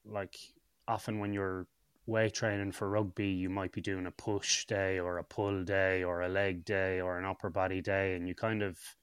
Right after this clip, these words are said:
in one sense, you kind of feel like you're Frankenstein's monster, you know, like, where you're a,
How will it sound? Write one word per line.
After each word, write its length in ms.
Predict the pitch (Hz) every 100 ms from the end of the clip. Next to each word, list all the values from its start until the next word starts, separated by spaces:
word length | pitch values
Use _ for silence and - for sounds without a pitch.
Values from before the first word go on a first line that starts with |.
| _ _ _ _ _ _ _ _ -
in 100 | 98
one 140 | 110
sense, 260 | 110 117 104
you 80 | 117
kind 140 | 104
of 80 | 98
feel 180 | 113 104
like 160 | 101
you're 240 | 107 98 87
Frankenstein's 1040 | - - - - 107 101 98 - 104 95 107
monster, 460 | 104 104 - 107
you 160 | 90 95
know, 200 | 98 95
like, 220 | 92 90
where 160 | 101 95
you're 220 | 92 90
a, 160 | 90